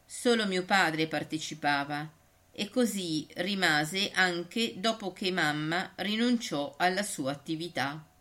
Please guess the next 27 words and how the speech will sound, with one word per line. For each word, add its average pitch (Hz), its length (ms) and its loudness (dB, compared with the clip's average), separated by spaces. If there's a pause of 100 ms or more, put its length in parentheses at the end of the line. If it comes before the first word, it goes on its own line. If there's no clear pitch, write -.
(1040)
Questa 226 340 0
sen-, 233 500 2
assenza 202 720 0
di 170 140 -4
mia 170 220 0
madre 151 680 0 (120)
alle 160 300 2
cene 196 400 0
del 156 160 2
venerdì 151 480 0
sera 156 600 -4 (560)
offriva 160 800 -2
alla 190 280 2
nonna 208 640 2
l'opportunità 226 1000 0
di 196 140 -2
influenzare 180 880 0
mio 156 180 0
padre 156 600 -2 (420)
con 220 240 -4
un 214 140 -2
effetto 214 600 0
nocivo 170 880 -2
sulla 226 340 -2
sua 233 200 0
vita 165 320 -2
matrimoniale, 165 1000 -2